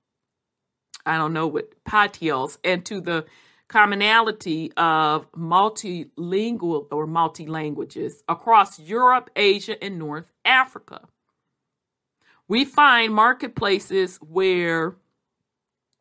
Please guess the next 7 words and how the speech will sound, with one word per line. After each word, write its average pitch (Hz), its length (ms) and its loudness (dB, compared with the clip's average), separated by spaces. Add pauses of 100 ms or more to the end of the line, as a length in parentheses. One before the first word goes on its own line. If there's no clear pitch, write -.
(340)
Jews 254 500 0
spoke 180 380 0
Latin, 208 520 0
Christians 196 840 -6 (280)
spoke - 500 -4
Greek, 226 560 -2 (420)
and 185 160 0